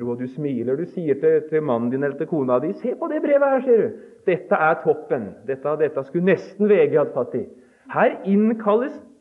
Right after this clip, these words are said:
tippoldefar til Haugesund byrett, og han som døde i atten hundre og ni og åtti.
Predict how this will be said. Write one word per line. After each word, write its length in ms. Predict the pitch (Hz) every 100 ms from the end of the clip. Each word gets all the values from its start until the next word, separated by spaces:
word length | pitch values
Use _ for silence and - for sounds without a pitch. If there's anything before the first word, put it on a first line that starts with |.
| _ 196
tippoldefar 960 | 196 - - - 220 247 302 339 403 151 - - - _
til 120 | 240 226
Haugesund 500 | 202 147 160 208 214
byrett, 340 | 185 240 277 - - - -
og 120 | 180 160
han 120 | 175 185
som 220 | 226 226
døde 400 | 185 226 180 139
i 140 | 170 214
atten 460 | 214 - - 190 190
hundre 320 | 214 151 170
og 100 | 185
ni 100 | 147 151
og 140 | - 180
åtti. 260 | - 403